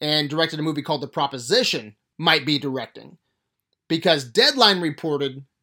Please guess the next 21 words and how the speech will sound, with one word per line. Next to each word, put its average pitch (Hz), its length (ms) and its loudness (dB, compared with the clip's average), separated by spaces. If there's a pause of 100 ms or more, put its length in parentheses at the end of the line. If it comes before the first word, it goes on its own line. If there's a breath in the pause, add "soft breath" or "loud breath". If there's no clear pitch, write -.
(240)
actually, 175 240 2
I'll 170 80 4
just 151 160 -6
read 156 140 -2
the 135 80 -4
article 139 340 -4
here. 135 260 -4 (920)
"New 247 260 8
Regency 185 540 0
has 156 320 2
tapped 151 340 0
John 175 360 0
Hillcoat 165 500 0
to 180 180 -4
return 190 460 0
to 180 80 -2
McCarthy's 160 540 -2
mind 165 380 0
for 147 140 -4
another 139 240 -2
shot, 156 420 0